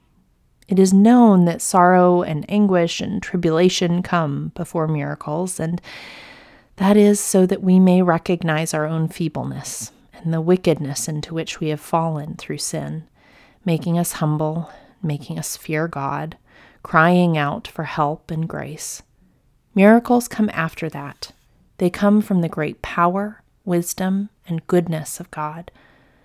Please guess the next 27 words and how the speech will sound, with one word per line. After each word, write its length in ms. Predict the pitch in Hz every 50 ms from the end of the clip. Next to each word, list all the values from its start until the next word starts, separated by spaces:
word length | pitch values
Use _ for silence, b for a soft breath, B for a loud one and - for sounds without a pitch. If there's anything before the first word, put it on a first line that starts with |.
| b b b b
showing 460 | - - - 202 190 190 190 190 190
his 260 | 170 170 180 175 - -
excellence 880 | - 170 160 - - - - 175 160 160 160 165 214 - - - - - _ _
and 160 | - 180 175 165
the 60 | 165
joys 420 | - - 180 185 190 196 202 196
of 100 | 208 196
heaven 500 | - - - 156 - 156 151 151 156 165 B B B B B B B B B B
as 180 | 190 170 - -
far 380 | - - 185 180 185 196 202
as 380 | 202 - 180 185 180 175 - -
is 200 | - 233 180 -
possible 580 | - - - - 175 170 - - 170 - 160 160
in 120 | 160 160
this 180 | 165 156 147 -
transitory 680 | - - - 165 165 165 175 170 - - 165 160 160
life, 480 | 156 156 151 156 160 175 - - - _ b b b b b b b b b b b b b
so 220 | - - 208 190
as 160 | 185 180 -
to 100 | - -
strengthen 540 | 180 - - - 180 180 185 - - 196 175
our 140 | 151 147 143
faith 460 | - - - 185 190 202 202 - _ _ b b b b b -
and 120 | 170 160
increase 540 | 233 247 165 170 175 - - 160 156 - -
our 100 | - 156
hope 460 | - - - - 196 208 233 - -